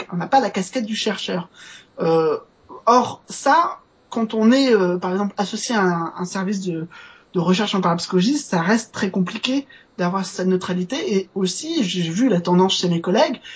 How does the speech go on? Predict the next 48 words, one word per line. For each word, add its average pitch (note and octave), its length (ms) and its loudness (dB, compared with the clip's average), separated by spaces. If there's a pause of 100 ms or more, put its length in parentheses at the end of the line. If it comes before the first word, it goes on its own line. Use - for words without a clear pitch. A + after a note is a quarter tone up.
(240)
euh, F3 60 -2
il F3+ 60 -2
y F3+ 60 4
avait F3+ 160 4
des F#3+ 140 2
psychiatres, F#3+ 600 -2
des F3 120 2
psychologues F#3+ 400 2
qui - 120 -6
suivaient, C4+ 600 0 (220)
euh, E3+ 240 -4
des F#3 180 6
gens B3 260 4 (300)
et G#3 60 0
qui E4 120 0
nous E4 100 6
les D#4+ 100 4
renvoyaient B3+ 420 4
en F#4 80 0
disant : « B3 280 0
Ben, A#3+ 120 4
nous, C#4+ 80 2
on E4+ 100 0
traite C4 320 -2
la G#3+ 80 0
partie G#3 300 -2
normale, G3+ 340 2
vous C#4+ 120 -6
traitez B3+ 260 -4
la C4 100 -2
partie - 320 -6
paranormale. » G3+ 640 2 (360)
Ça, - 260 0
je A#3+ 80 0
trouvais A3 320 0
un G#3+ 100 4
petit - 160 -6
peu, A3+ 300 2
euh, E3+ 220 4 (340)
un F#3+ 80 0
petit F3+ 180 -4
peu B3 140 -2
dommage, D#4 360 0
puisque, A#3 280 -4 (120)
en F#3+ 120 0
fait, F3 260 0
ils, F#3 200 -2
euh, F3 260 2